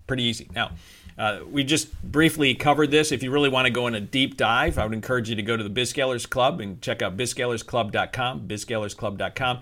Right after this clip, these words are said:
and we go into a lot more depth on topics like this 'cause there are a lot of ways to get at your positioning. Then the second part of this question, right, was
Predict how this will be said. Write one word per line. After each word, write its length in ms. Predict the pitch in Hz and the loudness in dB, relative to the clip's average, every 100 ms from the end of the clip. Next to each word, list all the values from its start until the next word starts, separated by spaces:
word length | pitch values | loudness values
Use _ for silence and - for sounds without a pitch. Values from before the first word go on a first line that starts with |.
| - - - | -10 -14 -6
and 140 | 113 | -4
we 60 | 104 | 0
go 280 | 113 110 | 0 2
into 220 | 107 95 101 | 0 0 0
a 240 | 95 87 | 0 0
lot 200 | 110 101 | 0 0
more 120 | 104 | -2
depth 300 | 101 110 - | -4 -6 -4
on 240 | 98 95 - | -6 -6 -6
topics 360 | 120 104 95 - | -4 -2 -4 -4
like 200 | 107 110 | -4 -2
this 160 | 131 | -6
'cause 160 | - 101 | -6 -6
there 80 | 101 | -4
are 40 | |
a 40 | 98 | -2
lot 140 | 101 | -4
of 80 | 90 | -4
ways 200 | 90 92 | -8 -8
to 100 | 90 | -8
get 200 | 98 92 | -4 -4
at 160 | 95 | -6
your 120 | 95 92 | -10 -10
positioning. 500 | 104 110 98 - - - 120 - - _ - - - - | -6 -4 -4 -4 -4 -6 -14 -18 -20 _ -18 -16 -16 2
Then 340 | 160 165 180 - | 6 6 6 -2
the 120 | 135 127 | -4 4
second 340 | 196 202 180 | 6 6 4
part 160 | 131 110 | 4 4
of 60 | |
this 120 | 101 | 0
question, 440 | - 104 92 104 98 | -4 -4 -4 -6 -4
right, 220 | 95 95 | -2 -2
was 380 | 110 101 104 | -4 -4 -4